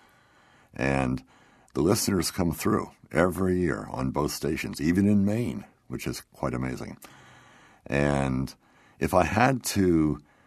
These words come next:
uh, do the commercial route without doing listener support, it would be very, very tough, because in this business, it's either feast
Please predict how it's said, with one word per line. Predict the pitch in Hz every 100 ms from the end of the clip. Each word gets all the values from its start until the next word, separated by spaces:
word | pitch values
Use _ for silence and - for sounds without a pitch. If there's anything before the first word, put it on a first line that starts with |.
| _ _ _ _ -
uh, | - 64
do | 58 85 85
the | 73 73 -
commercial | - 82 101 - 98
route | 76 71 73 -
without | 69 76 78 80 78 - - _ _ _ _ _ _ _ - - -
doing | 76 71 73
listener | 78 - 71
support, | - 69 98 117 - - _ _ _ _ -
it |
would | 143
be | 101 90
very, | - 92 90 62
very | 62 55
tough, | - 90 60 - - _ _ _ _ _
because | - - 78 82
in | 92
this | 92 87
business, | 104 117 80 65 -
it's | 69
either | 80 67 60
feast | - 101 120 - -